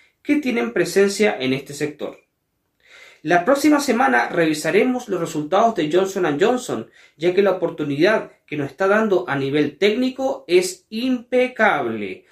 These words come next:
Vamos a ver cómo se va a ir desempeñando de aquí al próximo martes el movimiento de esta acción. También tendremos un nuevo actor del mercado, por supuesto del mismo sector.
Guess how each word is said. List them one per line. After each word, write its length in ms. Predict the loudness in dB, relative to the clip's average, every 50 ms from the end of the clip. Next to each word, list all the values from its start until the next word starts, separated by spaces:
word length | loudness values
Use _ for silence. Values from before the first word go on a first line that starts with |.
| _ _
Vamos 260 | -2 -2 -2 -2 0 0
a 60 | -2
ver 120 | -2 -2
cómo 240 | -2 -2 0 0 -2
se 220 | 0 0 2 4
va 220 | 6 4 4 4 2
a 60 | 0
ir 180 | -2 -4 -6 -10
desempeñando 960 | -12 -12 -8 -6 -6 -6 -6 -6 -4 -4 -4 -4 -4 -2 -2 -2 -2 -4 -8 -18 _ _
de 120 | -4 -4
aquí 380 | -4 -4 -2 -2 -2 -2 -2 -2
al 220 | -2 -2 -2 -2
próximo 520 | 0 -2 -2 -2 0 -2 -2 0 0 -2 0
martes 480 | 0 -2 -2 -4 -6 -10 -10 -10 -10 -10
el 100 | -8 -6
movimiento 560 | -4 -2 -2 -2 0 0 0 -2 -2 -2 -2
de 80 | -2 -2
esta 160 | -2 -2 -2
acción. 420 | -2 -2 -2 -2 -4 -4 -4 -10 _ _ _ _ _ _ _ _ _ _ -20 -20 -20 -20 -20 _ _
También 640 | 0 0 0 2 2 2 2 2 2 0 -4 -8 -14 _ _
tendremos 640 | -4 -2 2 4 4 4 4 0 -2 -4 -6 -10 _
un 320 | -4 -4 -2 0 0 0
nuevo 340 | 2 2 2 2 0 -2 -2
actor 440 | -2 -4 -4 -6 -6 _ -2 -2 0
del 160 | 0 -2 -2
mercado, 500 | -2 -4 -4 -2 -2 0 0 0 -2 -4
por 80 | -8 -14
supuesto 480 | -12 -12 -10 -8 -8 -10 -8 -8 -6
del 140 | -4 -4 -4
mismo 260 | -4 -4 -4 -4 -4
sector. 500 | -4 -6 -8 -4 -2 -2 -2 -2 -6 -14